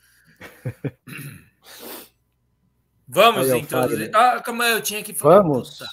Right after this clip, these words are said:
Speaker 2: que eu
Speaker 1: Vamos
Speaker 2: pariu,
Speaker 1: falar de
Speaker 2: cara.
Speaker 1: liberta.
Speaker 2: Não, eu, eu tô dando uma vacilada aqui. Vai, vai falando, eu vou fazer o negócio depois, eu
Speaker 1: Você
Speaker 2: acho.
Speaker 1: vai subir. Aí, a figurinha do.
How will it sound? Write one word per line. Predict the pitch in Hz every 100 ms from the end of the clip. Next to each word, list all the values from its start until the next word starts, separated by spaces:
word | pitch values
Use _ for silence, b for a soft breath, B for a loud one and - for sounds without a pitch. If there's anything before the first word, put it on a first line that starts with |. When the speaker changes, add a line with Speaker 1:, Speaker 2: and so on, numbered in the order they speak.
| -
Speaker 2:
que | 131
eu | 131
Speaker 1:
Vamos | 135 135
Speaker 2:
pariu, | 127
Speaker 1:
falar | 131 170
de | 160
Speaker 2:
cara. | 151 131
Speaker 1:
liberta. | 127 170 147
Speaker 2:
Não, | 160 180 151
eu, | 151 165 180
eu | 190 190
tô | 190
dando | 190
uma | 190 180
vacilada | 180 175 170 147 151 131
aqui. | 123 131
Vai, | 175 196
vai | 233
falando, | 233 185 160 185 185
eu | 170
vou | 185
fazer | 185 175 156
o | 175
negócio | 165 160 151
depois, | 156 - 135 131 110
eu |
Speaker 1:
Você | 127
Speaker 2:
acho. |
Speaker 1:
vai | 127 135
subir. | - 123 151
Aí, | 147 143
a | 131
figurinha | 139 127 127 127
do. | 117